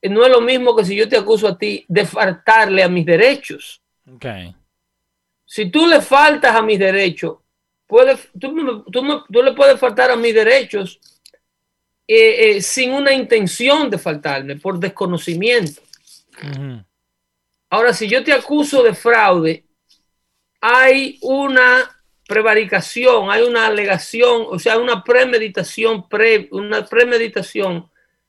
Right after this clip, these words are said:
Speaker 1: para cometer lo que se traba-, estaba, lo que se llevó a cabo.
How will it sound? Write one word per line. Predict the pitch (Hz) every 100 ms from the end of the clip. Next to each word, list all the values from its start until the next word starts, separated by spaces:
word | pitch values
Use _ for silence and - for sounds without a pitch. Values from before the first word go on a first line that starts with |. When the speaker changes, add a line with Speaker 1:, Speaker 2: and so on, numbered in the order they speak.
| _ _
Speaker 1:
para | 208 208 196
cometer | 220 208 196 180 240 254
lo | 233 214
que | - 175
se | 180
traba-, | 175 175 196
estaba, | 185 190 202 202 196
lo | 185 175
que | 175
se | 185
llevó | 170 170 185
a |
cabo. | - 131 113